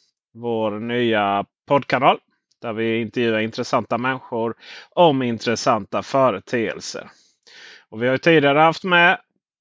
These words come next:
Fredrik Svedberg, pratat om logistik och robotar. En, eh, person som kanske är mer inblandad i, eh, d-, vår infrastruktur på en daglig basis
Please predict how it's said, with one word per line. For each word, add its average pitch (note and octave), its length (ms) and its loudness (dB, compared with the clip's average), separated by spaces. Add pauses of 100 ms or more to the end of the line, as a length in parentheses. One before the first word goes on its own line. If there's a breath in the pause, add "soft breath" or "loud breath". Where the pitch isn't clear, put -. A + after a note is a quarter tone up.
(120)
Fredrik C#3+ 240 0
Svedberg, D3+ 460 2 (520)
pratat C3+ 280 -4
om C3 300 -4
logistik C#3+ 520 0
och E3 80 2
robotar. D#3+ 500 2 (1700 soft breath)
En, C3 540 -2
eh, B2 380 -6 (120)
person D#3 560 0
som C#3 300 -6
kanske F#3+ 680 -2
är G3+ 140 6
mer G3 260 4
inblandad B2+ 1000 2
i, A#2 720 0
eh, - 600 -8 (680)
d-, A2 480 -4
vår C#3+ 180 0
infrastruktur B2+ 1200 0 (500 loud breath)
på F3 80 0
en D#3+ 80 0
daglig F3+ 360 4
basis G3 600 0